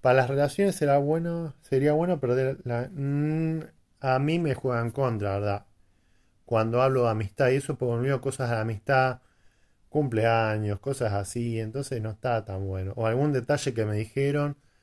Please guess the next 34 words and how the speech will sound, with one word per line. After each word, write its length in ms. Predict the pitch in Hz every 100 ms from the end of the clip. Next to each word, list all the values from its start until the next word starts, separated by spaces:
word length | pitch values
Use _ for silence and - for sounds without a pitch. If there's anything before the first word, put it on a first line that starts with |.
| _ _
y 100 | -
capaz 320 | 123 117 147 -
que 80 |
era 80 | 147
importante 460 | 131 113 113 135 131
para 140 | 123
otra 140 | 123 110
persona 600 | 113 104 143 143 143 - _ _ _ _ _ _
y 160 | 120 110
no 160 | 117
lo 80 | 123
hago 240 | 110 110 104
de 80 |
malo, 260 | 107 139 107
sino 340 | 98 113 135
que 140 | 135 113
simplemente 480 | - 127 117 139 139
la 100 | 110
memoria 280 | 107 127
ya 180 | 127 117
no 240 | 110 110 104
funciona 520 | - 107 101 123 123
tan 380 | 107 117 127 110
bien 160 | 113
como 200 | 117 101
antes. 360 | 104 95 92 - 131 - 143 - 143 - 135 - _ _ _ _ _ _
<laughs> 1200 | _ _ _ _ _ _ _ _ _ _ _ -
Otro 560 | 165 175 170 - 151
alimento 580 | 143 151 156 170 165 156
súper 240 | - 151
importante 560 | 151 135 131 151 156 151
que 100 | 120
les 140 | 113
dije 460 | 117 143 - 127 135